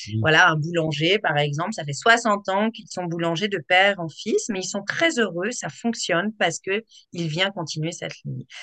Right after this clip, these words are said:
Speaker 2: Donc vous, par exemple, peut-être que si vous êtes de cette lignée, euh, avec tous ces chanteurs, peut-être que vous, bah, vous n-, vous n'a-, vous n'aviez pas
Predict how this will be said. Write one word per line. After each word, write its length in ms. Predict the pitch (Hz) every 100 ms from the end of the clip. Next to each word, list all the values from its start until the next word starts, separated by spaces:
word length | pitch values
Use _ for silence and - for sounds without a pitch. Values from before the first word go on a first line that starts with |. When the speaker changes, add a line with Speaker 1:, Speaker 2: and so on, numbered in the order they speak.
| -
Speaker 2:
Donc 180 | 190 202
vous, 220 | 202 330
par 160 | 370 220
exemple, 380 | 190 180 254 254
peut-être 380 | 254 226 247 247
que 120 | -
si 200 | 208 - 269
vous 140 | 247
êtes 140 | 226
de 80 | 202
cette 300 | 202 214 208
lignée, 400 | 208 196 196 196 - _ - - -
euh, 200 | 180 170 -
avec 300 | 185 196 -
tous 120 | 415
ces 160 | - 254
chanteurs, 440 | 202 175 202 262 -
peut-être 300 | - 285 -
que 80 | 247
vous, 320 | 202 226 440 277
bah, 100 | 233
vous 140 | 208
n-, 280 | 220 220 214 214 - _
vous 100 | 214
n'a-, 240 | 214 208 -
vous 80 | 214
n'aviez 460 | 208 202 196 208
pas 160 | 208 370